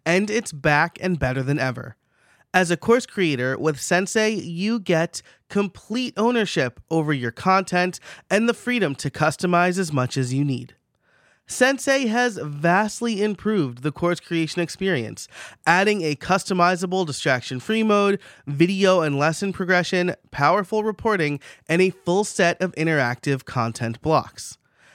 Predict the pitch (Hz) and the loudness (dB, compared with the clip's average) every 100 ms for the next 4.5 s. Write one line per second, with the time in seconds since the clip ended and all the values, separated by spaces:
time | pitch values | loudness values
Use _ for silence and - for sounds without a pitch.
0 | _ 202 220 233 302 214 247 269 131 - | _ 2 4 4 2 0 2 2 0 -12
1 | - 180 170 156 - 135 147 - 160 156 | -8 0 2 0 0 0 0 0 2 2
2 | 160 147 143 135 113 - 151 180 - - | 0 -4 -4 -4 -4 -2 2 2 2 2
3 | 170 165 - 147 151 156 143 135 147 151 | 4 4 0 -2 0 2 2 2 -4 -6
4 | 226 220 175 165 160 | -4 0 2 2 -2